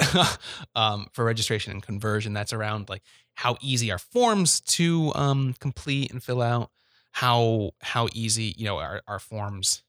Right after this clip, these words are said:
responsive? Do they all fit on the, on the page? How easy is it for someone to actually, how easy, simple, and safe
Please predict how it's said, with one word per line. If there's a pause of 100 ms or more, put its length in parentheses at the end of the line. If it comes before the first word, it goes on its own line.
(560)
responsive?
Do
they
all
fit
on
the, (120)
on
the
page?
How (100)
easy
is
it
for
someone
to
actually, (500)
how
easy,
simple,
and
safe